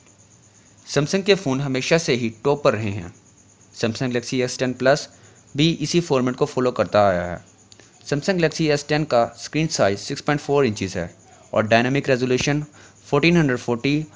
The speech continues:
by थर्टी फ़ोर्टी है और पिक्सल डेंसिटी फ़ाइव हंड्रेड ट्वेंटी टू पिक्सल per inch है। इसका स्क्रीन to body ratio एटी एट पॉइंट थ्री परसेंट है। इसकी स्क्रीन साफ़ और कलरफुल है।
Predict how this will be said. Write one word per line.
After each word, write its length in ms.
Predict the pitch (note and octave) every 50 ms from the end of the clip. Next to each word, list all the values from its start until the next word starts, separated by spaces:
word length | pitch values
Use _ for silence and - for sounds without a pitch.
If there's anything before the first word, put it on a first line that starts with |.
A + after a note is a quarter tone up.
| - - - A#2+
by 180 | A#2+ A#2 A#2+ A#2 A#2 -
थर्टी 220 | D3+ C#3+ C#3 D3 C#3+
फ़ोर्टी 320 | - - A2 G2 G#2 G#2
है 200 | G2+ G#2+ D#2+ - - - - _ _ _ _ _ _ _ _ _ -
और 160 | C3 C3+ - -
पिक्सल 240 | D#3 D3+ F3 F#3+
डेंसिटी 440 | E3 D3+ B2 A2+ - A#2 A#2+ A#2 A#2+ C3
फ़ाइव 380 | - - - C3+ C3+ C#3+ D3
हंड्रेड 220 | D3+ C#3 C#3 C3+ -
ट्वेंटी 220 | B2+ A#2 B2 B2+
टू 140 | A2+ C3 C#3 C#3 - -
पिक्सल 360 | A#2+ A2 A2+ B2+ B2+ C3+ C3 -
per 100 | B2+ A#2 E2
inch 220 | G2 G#2 G2 - -
है। 160 | - E2 - - - - _ _ _ _ _ _ _ _ _ -
इसका 240 | B2+ C3+ - D#3+ C#3+
स्क्रीन 280 | D3 - D#3 D#3 E3+
to 80 | E3 F#3
body 260 | D#3+ C3+ A#2 A2+ A2+ A2
ratio 280 | G#2 G#2 - B2 B2 B2+ - -
एटी 220 | B2+ A#2+ A#2+ B2+ B2+
एट 160 | C3+ C3+ - -
पॉइंट 180 | C3 C3 C3 -
थ्री 120 | - C#3 C3+
परसेंट 360 | - G#2+ G#2 - G2 F2 F#2
है। 160 | F2 F2+ G2+ - _ _ _ _ _ _ _ _ _ _ -
इसकी 200 | A#2+ A#2 - B2
स्क्रीन 340 | A#2 - - B2 A#2+ C3 C#3+ C#3+ - -
साफ़ 420 | - - B2 B2 C3 C#3 C3+ - -
और 140 | - C#3 - -
कलरफुल 380 | B2+ B2+ A#2+ A2+ - G2+ G2
है। 100 | F#2+ -